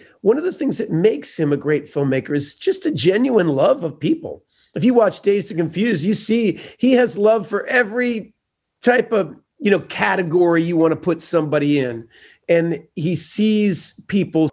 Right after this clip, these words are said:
with compassionate eyes, as opposed to, there's a lot of movies and films out there that are always judging. He's a good guy. He's a bad guy. She's a liar. Oh, he's the enemy. We're all caught in this huge spider web trying to make sense out of where we were born and who was our grandma and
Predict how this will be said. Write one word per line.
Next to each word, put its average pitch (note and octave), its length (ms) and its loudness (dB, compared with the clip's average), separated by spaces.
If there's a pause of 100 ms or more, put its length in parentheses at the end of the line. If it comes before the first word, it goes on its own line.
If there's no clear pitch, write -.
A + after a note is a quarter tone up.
with D3+ 400 -4
compassionate E3+ 600 0
eyes, C3+ 420 -4 (500)
as F3+ 140 0
opposed G#3 340 2
to, G3 80 -4
there's F3 220 -4
a G#3+ 60 0
lot G#3+ 180 2
of F#3+ 60 0
movies F3 440 0
and C#3 140 -2
films D#3 220 0
out D3+ 160 0
there D3+ 140 0
that B2+ 120 -2
are A#2+ 140 -4 (280)
always F3 360 2
judging. C#3+ 400 -2
He's D#3+ 240 -2
a F3+ 40 0
good E3+ 240 2
guy. B2 200 -6
He's G3 260 -2
a E3+ 40 -2
bad D#3+ 360 -2
guy. G#2+ 220 -6 (220)
She's A#3 420 2
a E3+ 40 0
liar. D#3+ 600 -2 (260)
Oh, E3 320 0
he's G3+ 320 0
the D3 360 0 (300)
enemy. D#3+ 520 0 (380)
We're A3 160 -2
all C#4+ 300 2
caught G#3+ 520 -2
in D#3 120 -4
this - 320 -6
huge B3 360 0
spider A3+ 520 -2
web A#2+ 320 -4
trying G#3+ 200 0
to F#3 60 2
make E3 180 -2
sense - 380 -2
out D#3 120 0
of D3 80 -2
where G3+ 220 4
we F#3 120 2
were D#3 120 -2
born F#3+ 420 2
and C#3 120 -4
who F#3 120 -2
was F3 220 0
our G3 180 0
grandma F#3 600 0
and A2+ 160 -4